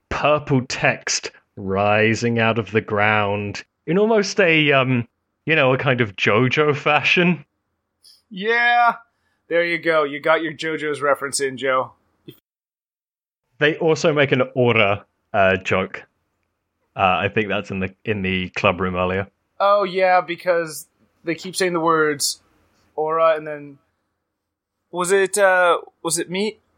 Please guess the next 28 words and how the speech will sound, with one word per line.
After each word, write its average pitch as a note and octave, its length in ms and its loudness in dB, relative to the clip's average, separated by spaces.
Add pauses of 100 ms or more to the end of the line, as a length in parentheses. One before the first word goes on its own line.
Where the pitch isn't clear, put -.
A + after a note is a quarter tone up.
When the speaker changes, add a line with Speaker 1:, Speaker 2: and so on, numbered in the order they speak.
(120)
Speaker 2:
Miki G#3 360 -6
that A3+ 200 4 (340)
was G3 260 -4
like, F#3+ 200 -2 (320)
"Ura?" A#3 360 2 (1080)
Speaker 1:
Ura? C3 420 0
<laughs> F4+ 140 2 (1600)
Yep. C3+ 240 0 (1300)
God, G2+ 380 -2
like, A2+ 380 0 (640)
banality E3 800 2
of, B2 280 0 (800)
"Oh D3 280 2
yeah, C#3+ 260 4
let's, B2 480 -2
uh, A#2 380 2 (1120)
talk B2+ 280 0
about A#2 360 0
how C3 300 2
you A#2+ 160 -2
shouldn't C#3+ 300 2
be C#3 100 0
running D3+ 360 0
around D#3 400 2
during A#2 280 2
a C3+ 60 0
school D#3+ 320 -2
day." F#2+ 480 0